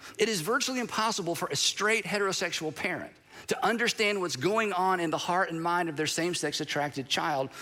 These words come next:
when oftentimes their own child can't or won't verbalize it. All of us have felt shame about things we haven't done.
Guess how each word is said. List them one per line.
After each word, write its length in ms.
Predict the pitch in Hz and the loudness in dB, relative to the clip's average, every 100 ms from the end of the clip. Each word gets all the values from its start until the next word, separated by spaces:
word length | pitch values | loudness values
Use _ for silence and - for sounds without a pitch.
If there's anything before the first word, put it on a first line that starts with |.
| - - | -12 -6
when 120 | - 165 | -2 0
oftentimes 720 | 180 240 233 190 175 170 156 | 4 2 2 0 2 0 2
their 200 | 165 156 | 0 2
own 180 | 202 202 | 0 2
child 600 | - 226 226 214 196 - | 2 2 2 2 0 -2
can't 680 | - 240 247 233 180 - - - - - | -2 2 4 4 2 -2 -14 -14 -20 -2
or 140 | 175 180 | 0 2
won't 640 | 160 214 226 180 175 - - _ _ _ _ - | 2 2 4 2 0 -8 -12 _ _ _ _ -4
verbalize 800 | 143 262 339 240 147 120 82 - | 0 4 4 4 0 0 -4 -10
it. 120 | - - _ _ _ _ _ - - | -12 -18 _ _ _ _ _ -20 -2
All 240 | 185 226 240 | 4 4 4
of 100 | 165 | 2
us 140 | 143 | -2
have 160 | 156 156 | -4 -2
felt 260 | 151 135 | 0 0
shame 380 | - 160 139 123 | 0 0 0 -2
about 260 | 147 143 135 | -2 -2 0
things 220 | 143 135 | -2 0
we 120 | 180 | 0
haven't 400 | 151 202 160 123 | 0 0 -2 -6
done. 320 | 95 - - | -8 -12 -16